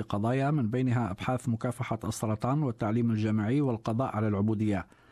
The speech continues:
وجرى الإعلان عن هذا التبرع الذي يعتبر الأكبر في تاريخ أستراليا في احتفال في كامبرا حضره رئيس الوزراء مالكولم تورنبول وزعيم المعارضة بيل شورتن.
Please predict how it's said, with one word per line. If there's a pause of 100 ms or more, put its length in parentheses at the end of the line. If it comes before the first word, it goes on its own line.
(300)
وجرى
الإعلان
عن
هذا
التبرع
الذي
يعتبر
الأكبر
في
تاريخ
أستراليا
في
احتفال
في
كامبرا
حضره
رئيس
الوزراء
مالكولم
تورنبول
وزعيم
المعارضة
بيل
شورتن.